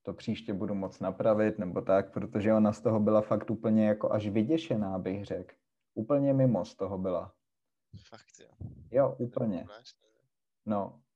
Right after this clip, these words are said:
Speaker 1: a hlavně potom se to zlepšilo, co jsem tam seděl a otevřela si to pivo.
Speaker 2: Mhm.
Speaker 1: A potom jsme se bavili nějak o filmech a o tom, že ona,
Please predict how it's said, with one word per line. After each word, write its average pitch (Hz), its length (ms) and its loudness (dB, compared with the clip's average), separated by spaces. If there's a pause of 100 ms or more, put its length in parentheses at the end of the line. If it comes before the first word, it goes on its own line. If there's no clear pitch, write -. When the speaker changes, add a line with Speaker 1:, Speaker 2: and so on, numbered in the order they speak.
(220)
Speaker 1:
a 110 60 2
hlavně 143 600 2 (400)
potom 139 320 0
se 151 160 -4
to 170 340 2
zlepšilo, 101 920 -4 (540)
co - 120 -8
jsem 117 240 -4
tam 117 180 -2
seděl 104 400 0
a - 80 -4
otevřela 104 580 0
si 104 160 -8
to 107 120 -8
pivo. 101 520 -6 (680)
Speaker 2:
Mhm. 123 220 -20
Speaker 1:
A - 60 -16
potom 117 280 0
jsme 127 180 -2
se - 140 0
bavili 127 360 4
nějak 104 340 -2
o - 80 0
filmech 151 800 -6
a - 120 -6
o 107 140 -2
tom, 110 240 0
že 110 180 2
ona, 107 420 0